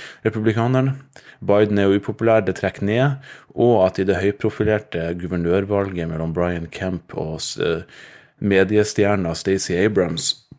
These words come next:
så leder Kemp komfortabelt, og jeg tror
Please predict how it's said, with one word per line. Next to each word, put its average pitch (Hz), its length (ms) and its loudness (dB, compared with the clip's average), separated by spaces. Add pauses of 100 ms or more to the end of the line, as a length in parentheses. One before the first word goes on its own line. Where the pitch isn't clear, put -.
(200)
så - 140 0
leder 107 640 2
Kemp - 480 -6
komfortabelt, - 840 -2
og 87 180 -6
jeg - 160 -8
tror 107 120 -4